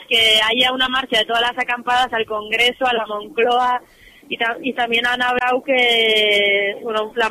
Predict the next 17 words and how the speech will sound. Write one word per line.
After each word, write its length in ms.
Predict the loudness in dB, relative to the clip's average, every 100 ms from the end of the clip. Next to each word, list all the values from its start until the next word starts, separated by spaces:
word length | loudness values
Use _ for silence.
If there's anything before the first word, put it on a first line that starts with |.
| -4
de 120 | -2 0
la 80 | 0
marcha, 500 | -2 0 2 2 0 -6 -20 -20 -20 -4
pues 120 | -2 -2 -8 2
todo 200 | 4 4
el 80 |
mundo 260 | 2 2 2
que 80 | 2
vaya 220 | 2 2
al 120 | 0
Congreso, 600 | 0 0 2 0 2 0 2
pero 200 | 2 2
bueno, 160 | 2
todavía 380 | 2 2 4 2
eso 120 | 0
no 100 | -2
está 640 | -2 0 2 2 2 2